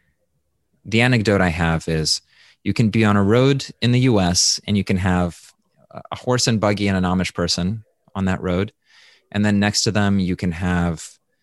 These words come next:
you know, some chugger from the nineties on, uh, eating gasoline, uh, and being a, like, a very dirty car, but with a motor. And then next to that, you can have a self-driving Tesla that's fully electric. And it's the same road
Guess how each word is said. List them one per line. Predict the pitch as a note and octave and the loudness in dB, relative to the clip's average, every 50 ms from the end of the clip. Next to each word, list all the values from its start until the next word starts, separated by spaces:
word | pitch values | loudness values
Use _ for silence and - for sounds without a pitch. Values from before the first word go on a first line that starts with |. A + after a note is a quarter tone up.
| _ _ - | _ _ -6
you | G#2 | -4
know, | G2 F2 | -2 -2
some | F#2 - G#2 G2+ | 0 0 0 -2
chugger | - - A2 G2 G2 G#2+ G2+ G2 | 0 0 -2 0 2 0 0 0
from | - - G2+ G2 F#2+ F2+ - - - - - | 0 -2 -2 -2 -2 -2 -6 -10 -18 -20 -14
the | - F#2 F2+ F#2+ | -12 -8 -4 -4
nineties | F#2 F#2 F#2+ F#2+ F#2+ G#2 G#2 G#2 G2+ G#2 G#2 - - - - - | -2 0 0 0 0 0 2 2 0 0 0 0 -2 -4 -4 -6
on, | - F#2 F2+ F2+ F2+ F2+ | -6 -4 -2 -2 0 0
uh, | F2 F2 F2 E2+ E2+ E2 D#2+ - - _ _ _ _ _ | 0 -2 -2 -2 -2 -4 -6 -8 -12 _ _ _ _ _
eating | - A2 G#2 A2+ G#2+ G#2 G2+ | -2 0 0 2 2 2 2
gasoline, | F#2+ G2 G2 G2 G2 - - G2+ F#2+ F#2+ G2 G2+ G#2+ A2 A2+ | 2 2 0 0 0 0 0 0 0 0 0 0 0 0 -2
uh, | A#2 A2 G#2+ - - F#2 F#2 F2+ F2 - | -2 -4 -8 -10 -10 -8 -6 -6 -6 -4
and | - F#2+ F#2+ F2 | -4 -4 -4 -2
being | G2 F#2+ F#2+ G2 | 0 0 0 -2
a, | F2+ E2 - - - | -2 -4 -8 -14 -12
like, | F2 F#2 F2+ F#2 | -10 -8 -6 -4
a | F2 | -2
very | F#2+ F#2+ F#2+ F#2 | 0 0 0 0
dirty | F2 - F2+ F2+ F#2 F2+ | -2 -2 -2 -2 -2 -4
car, | - - F2+ F#2 G2 A2+ C3+ | -4 -4 -2 -2 0 0 -2
but | C3 A2+ F#2 F2 E2+ E2+ D#2+ | -4 -4 -4 -4 -4 -4 -6
with | - E2+ F#2+ F2 | -8 -8 -6 -4
a | F2 | -4
motor. | F2+ F2 F2 G2 C3 D3 D3+ - - - - - - - - _ _ - | -2 -2 -2 -2 -2 -2 -4 -8 -16 -20 -20 -20 -20 -20 -20 _ _ -4
And | A2 A#2+ B2 | -2 0 2
then | B2+ B2 B2 A#2+ | 2 2 2 2
next | A#2 A2 A2+ - - | 0 0 0 -2 -2
to | A#2+ | 0
that, | G#2 G#2+ G#2 A2 | 0 2 0 0
you | - F#2 | 0 -2
can | G2 - G2 | -2 -4 -2
have | F#2+ G#2 G2 G2 G2 F2+ - - - | -2 0 0 0 -2 -4 -6 -10 -8
a | - G2 | -6 -4
self-driving | F#2 - - F#2+ F#2+ F#2 - - F#2+ F#2 F#2 F2+ G2 F#2 F2 | -2 -2 0 -2 -2 -2 -2 -2 -2 0 0 0 -2 -2 -4
Tesla | - - G2 G2+ G2 - F#2 F2 E2+ | -2 -2 -2 -2 -2 -2 -2 -2 -2
that's | F2 F2 - - | -2 -4 -6 -8
fully | - F#2+ F2+ E2+ | -8 -6 -6 -4
electric. | F2 F2 E2+ E2+ - - - - - - _ _ | -4 -4 -6 -8 -8 -12 -16 -16 -18 -20 _ _
And | - G#2+ | -4 -4
it's | A2 - | -2 -2
the | - C3 | -2 -2
same | - - B2+ A#2 G2 | 0 0 0 2 2
road | F2 E2+ E2 F2 G2+ - | 0 0 0 -2 -2 -6